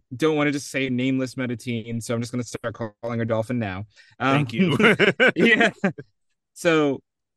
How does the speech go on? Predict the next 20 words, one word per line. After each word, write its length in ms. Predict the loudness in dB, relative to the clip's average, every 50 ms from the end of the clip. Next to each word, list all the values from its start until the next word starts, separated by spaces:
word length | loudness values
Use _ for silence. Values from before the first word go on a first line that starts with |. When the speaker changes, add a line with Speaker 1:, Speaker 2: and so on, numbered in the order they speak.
| _ _ _ _ _
Speaker 1:
Dolphin 380 | -4 0 0 0 0 -2 -4 -6
is 140 | -6 -6 -8
adjusting 720 | -6 -2 -2 -2 -2 -4 -8 -8 -6 -6 -4 -6 -8 -8 -10
because 640 | -12 -10 -4 -2 0 0 0 0 -2 -6 -12 -16 -20 -6
her 420 | -2 0 0 2 0 0 -2 -4 -8
surface 500 | -14 -8 -2 -2 -2 -2 -2 -8 -6 -4
language, 480 | -4 -2 -2 -2 -2 -4 -6 -10 -16 _ _ _ _ _ _
apparently 540 | -6 -2 0 2 2 4 4 2 2 0 -2 -10 -10 -6
English 340 | -2 -2 0 0 -2 -2 -6
is 100 | -6 -4
not 180 | -6 -6 -4
meant 140 | -4 -4 -4
to 80 | -4 -4
be 100 | -6 -6
sp-, 400 | -6 -10 -10 _ 0 0 0 0 -4
spoken 380 | -8 -2 -2 -2 -2 0 -2
underwater. 560 | -2 0 0 0 2 2 2 2 2 0 -2 -4 _ _ _ _ _ _ _ _ _ _ _ _ -4
Um, 280 | -2 -2 0 0 -2 -4
<laughs> 20 |
so 580 | -6 0 2 2 2 4 2 -2 -2 -4 -6